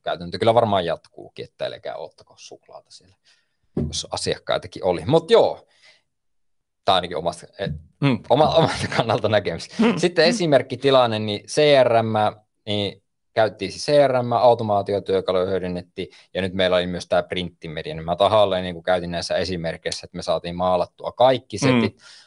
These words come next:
Speaker 1: Ainoastaan noita push-notifikaatioita me ei käytetty tässä, että sehän koskettaa vaan niitä,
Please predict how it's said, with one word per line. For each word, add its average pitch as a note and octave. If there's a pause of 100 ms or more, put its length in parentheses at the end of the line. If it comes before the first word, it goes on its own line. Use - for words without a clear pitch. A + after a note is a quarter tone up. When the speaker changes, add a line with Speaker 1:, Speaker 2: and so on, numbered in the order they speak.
Speaker 1:
Ainoastaan A#2
noita G#2
push-notifikaatioita F2
me -
ei D#2+
käytetty D3+
tässä, -
että -
sehän F2
koskettaa F#2+
vaan G2
niitä, G2+